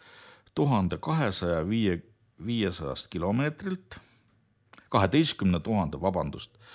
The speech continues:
kaheteistkümne tuhande viiesaja kilomeetrilt kahele ja poolele meetrile. Niisiis tegime maakera nii väikseks, et ta tuppa ära mahuks.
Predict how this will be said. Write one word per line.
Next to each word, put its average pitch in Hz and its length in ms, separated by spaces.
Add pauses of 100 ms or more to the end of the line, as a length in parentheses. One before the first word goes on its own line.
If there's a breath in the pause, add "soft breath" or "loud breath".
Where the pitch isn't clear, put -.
(220 loud breath)
kaheteistkümne 95 720
tuhande 95 480
viiesaja 98 560
kilomeetrilt 135 880 (360 soft breath)
kahele 156 300
ja 165 100
poolele 131 460
meetrile. 71 680 (720 loud breath)
Niisiis 160 400
tegime 147 400
maakera 107 540
nii 135 220
väikseks, - 560 (360 soft breath)
et 117 100
ta 127 80
tuppa 110 440
ära 85 160
mahuks. - 500